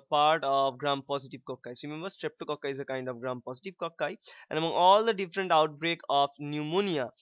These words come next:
Streptococcus pneumoniae is responsible solely for causing over fifty-five to fifty-eight percent of pneumonia. Okay, so this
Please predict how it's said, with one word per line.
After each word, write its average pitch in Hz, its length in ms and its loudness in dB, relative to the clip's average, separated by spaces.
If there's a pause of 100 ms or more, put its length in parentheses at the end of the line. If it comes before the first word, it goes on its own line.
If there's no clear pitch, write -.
(120)
Streptococcus 214 720 -4
pneumoniae 165 400 -2
is 139 140 -8
responsible 160 680 -4
solely 190 640 0
for 147 220 -4
causing 147 400 -4 (160)
over 185 440 0
fifty-five 165 800 -2
to 156 60 -12
fifty-eight 147 540 -10
percent 135 320 -8
of 135 120 -8
pneumonia. 127 600 -8 (760)
Okay, 131 220 -16 (420)
so - 140 -20
this 170 240 -4